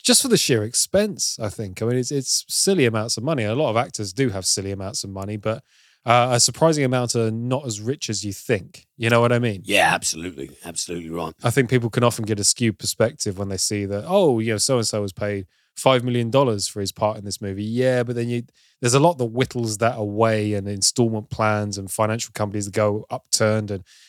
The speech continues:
Speaker 1: accountancy and all that kind of stuff. It does tend to get whittled down quite quickly. So to, yeah, to fund a, a decently, uh, budgeted movie, you're looking at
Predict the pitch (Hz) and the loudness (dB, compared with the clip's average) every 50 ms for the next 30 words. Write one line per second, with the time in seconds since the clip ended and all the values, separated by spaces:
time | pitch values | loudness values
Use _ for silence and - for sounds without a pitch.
0 | _ - 120 - - 120 113 120 127 113 104 - - 113 107 110 113 113 113 - | _ -10 -6 -2 0 2 0 0 0 -2 -2 0 0 0 0 0 -2 -2 -2 -2
1 | 117 104 - - 107 113 107 143 151 147 127 - - - 131 120 - - 123 117 | -2 -2 0 0 -2 0 2 2 2 2 2 0 0 0 0 0 0 -4 -4 -4
2 | 110 110 113 95 - 117 107 98 95 117 113 107 104 101 95 - - 107 107 110 | -4 -4 -4 -4 -4 -6 -6 -2 0 0 0 0 0 -4 -6 -6 -4 -4 -4 -6
3 | - - - 117 - _ - 120 - _ _ _ _ _ _ _ _ _ - - | -6 -6 -6 -6 -6 _ -16 -18 -18 _ _ _ _ _ _ _ _ _ 0 2
4 | - 123 117 117 113 113 - - 120 113 107 - - 135 123 113 104 - 113 - | 6 6 6 6 6 2 0 -2 -4 -4 -4 -8 -6 -2 -2 0 0 -2 -4 0
5 | - 160 151 131 120 113 110 117 120 110 107 98 127 123 - - 117 110 104 104 | 0 0 2 2 0 0 0 0 -2 -2 -2 0 0 0 0 0 -2 -4 -6 -4
6 | 101 104 101 101 92 110 110 104 98 - - 104 87 101 107 113 117 101 98 95 | -2 -2 -2 -2 0 0 0 0 -2 -6 -8 -8 -6 -4 -4 -4 -4 -4 -6 -8
7 | 98 98 104 104 - - 101 101 95 | -8 -8 -8 -8 -10 -10 -12 -12 -14